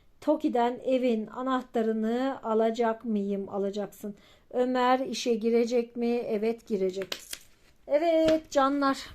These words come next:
bana ayrılan sürenin sonuna geldik. Bugün de, bugün de kedili fallarda, <laughs> kedili fallarda size, görüyor musunuz? Bu işte bizim sokaktan kurtardığımız minik kız. Çok değişik değil mi tipi?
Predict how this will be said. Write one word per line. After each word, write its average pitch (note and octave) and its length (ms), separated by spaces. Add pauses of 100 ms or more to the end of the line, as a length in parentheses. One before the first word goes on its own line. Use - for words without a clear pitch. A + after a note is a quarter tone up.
bana B3 300
ayrılan C4 400
sürenin C4 580 (420)
sonuna A#3+ 400
geldik. G#3 640
Bugün A#3 360
de, A#3+ 320 (1700)
bugün C4+ 420
de D#4+ 880
kedili D#4 420
fallarda, C#4 500 (320)
<laughs> D#4+ 340
kedili G4+ 440
fallarda D#4+ 600
size, F4 520 (320)
görüyor G#4 360
musunuz? C#4 500
Bu D4 100
işte D4+ 320
bizim C#4 220
sokaktan A#3 640
kurtardığımız A3+ 760
minik A#3 440
kız. G3 260
Çok C#4+ 280
değişik A#3 480
değil A4+ 100
mi D#4 80
tipi? A#3 320